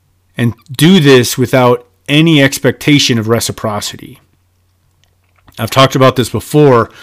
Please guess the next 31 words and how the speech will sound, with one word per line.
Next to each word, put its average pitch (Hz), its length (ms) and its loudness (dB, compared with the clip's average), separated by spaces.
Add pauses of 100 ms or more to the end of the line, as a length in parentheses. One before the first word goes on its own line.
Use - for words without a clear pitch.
(340)
where 123 220 -2
I've 117 120 -4
talked 135 260 -2
about 117 420 0 (800)
modeling 143 640 4
the 123 80 2
behavior 127 640 2
that 113 180 -2
we 120 80 -6
wish 117 300 0
to - 80 -8
see 123 260 -2
in 107 100 0
others, 101 560 -8 (1200)
right? 120 260 0 (140)
If 135 200 -4
we, 123 320 2
if 127 180 -10
we 117 120 -4
truly 180 440 2
want 139 420 2
to 127 200 -2
affect - 560 -4
the 120 80 -2
way 123 420 2
that 110 240 -4
people 123 320 -2
behave, 104 760 -6 (1700)
and 113 140 -2
this 139 180 2
is 123 120 -2